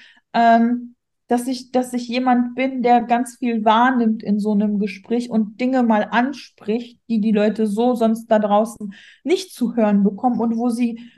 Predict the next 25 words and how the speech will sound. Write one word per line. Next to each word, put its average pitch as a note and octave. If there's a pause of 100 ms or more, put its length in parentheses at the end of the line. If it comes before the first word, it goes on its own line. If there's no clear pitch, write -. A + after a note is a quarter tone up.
(140)
wo B3+
sie C4
sich D4
gesehen D#4
fühlen, F#3+
wo A3+
sie A#3+
sich B3+
gehört C#4+
fühlen. F#3+ (360)
Ähm, A#3 (640)
ich C#4
wollte E4
über C4
Texte E4+
versch-, -
äh, G3+
verkaufen. G3
Also A3+
ich C4
wollte D4
keine C#4+
Verkaufsgespräche A3+
mehr G3
führen. G3